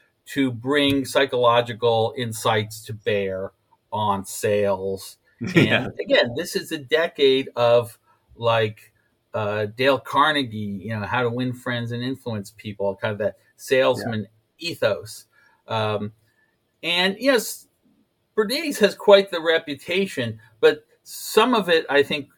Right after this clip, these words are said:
Speaker 1: was kind of, ironically enough, his own P R. <laughs> Uh,
Speaker 2: Sure.
Speaker 1: because,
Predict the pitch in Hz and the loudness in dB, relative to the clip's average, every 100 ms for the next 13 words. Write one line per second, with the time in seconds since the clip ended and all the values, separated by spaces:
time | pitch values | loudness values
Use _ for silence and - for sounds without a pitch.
0 | _ 135 139 139 147 - - _ _ - | _ 0 2 2 0 -6 -14 _ _ -20
1 | _ _ 131 123 123 123 127 127 127 127 | _ _ 0 2 0 2 2 4 2 2
2 | 131 131 127 123 - 151 139 147 147 139 | -2 0 0 -2 -4 -2 4 6 6 4
3 | 135 123 _ _ - 139 127 143 131 85 | 0 -4 _ _ -6 0 4 8 8 6
4 | - - - - 180 151 - 123 117 110 | 0 -6 -10 -12 -12 -12 -6 0 2 2
5 | - - 127 165 151 156 139 | 0 -4 -2 2 4 4 2